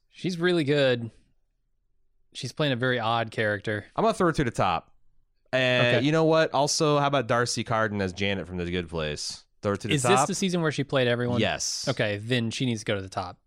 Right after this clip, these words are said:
Speaker 2: Okay.
Speaker 1: 'Cause I thought she had so, she just fucking nailed every single character. <laughs>
Speaker 2: It's very hard to play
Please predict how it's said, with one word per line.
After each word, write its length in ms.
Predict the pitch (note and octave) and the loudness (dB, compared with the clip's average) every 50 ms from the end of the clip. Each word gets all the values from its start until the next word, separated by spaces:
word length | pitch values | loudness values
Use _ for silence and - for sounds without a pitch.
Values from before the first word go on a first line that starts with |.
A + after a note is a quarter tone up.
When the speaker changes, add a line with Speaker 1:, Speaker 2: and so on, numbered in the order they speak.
| - - | -8 -6
Speaker 2:
Okay. 200 | F#2 - F2+ C#2+ | -6 -4 -4 -2
Speaker 1:
'Cause 140 | - C#3+ - | -2 -2 0
I 160 | C#3+ C#3+ C#3+ | 0 0 0
thought 200 | C#3 D3 C3+ A2 | 0 0 0 0
she 440 | - - - D3 C3 B2+ A#2+ A#2 A2+ | -2 -4 -2 -2 0 0 0 0 -2
had 440 | - - - A#2+ A2+ G#2 G2+ G2+ - | -4 -4 -2 -2 -2 -2 -4 -6 -10
so, 520 | - - C#3+ C3 B2 B2 B2 B2 A#2+ A#2 - - - - _ _ _ _ _ _ _ _ _ | -6 -2 0 2 2 2 0 -2 -2 -6 -8 -12 -20 -20 _ _ _ _ _ _ _ _ _
she 240 | - - - F#3+ F#3+ | -8 -4 -2 0 0
just 240 | D#3+ D#3+ D3 - - | 0 0 -2 -2 -4
fucking 340 | C#3+ - - A#2 G#2 G#2 A2 | -4 -4 -4 -4 -4 -2 -2
nailed 340 | A2 G#2+ G#2 G2 F#2 F#2+ | -2 -2 -2 -2 -4 -4
every 220 | G#2 G#2 G2+ G#2 G#2 | -4 -4 -2 -2 -4
single 300 | - - A2 G2+ G2+ - | -4 -6 -6 -6 -8 -8
character. 400 | - - G2 F#2+ - - - - | -6 -6 -6 -6 -6 -6 -6 0
<laughs> 40 | - | 2
Speaker 2:
It's 220 | F3+ A3+ A#3 - | 2 2 2 0
very 440 | E3 D#3+ D#3+ G#3+ C#4 E4 F#4 G4 F#4+ | -2 0 2 2 4 4 4 4 2
hard 480 | C4+ - - C3+ D3+ F3+ G3+ F3+ D3 - | 2 0 0 2 2 2 2 0 0 -2
to 320 | - C3 B2 A#2 A2+ G#2+ G#2 | -2 0 0 2 0 0 -2
play 1040 | - - - A#2 B2 B2+ C#3 C3+ B2+ A#2+ A2 G#2 G2 F#2 F2+ F2+ F2 E2+ E2 D2+ | -4 -8 -4 0 2 2 4 4 4 4 2 2 2 2 0 0 0 -2 -4 -6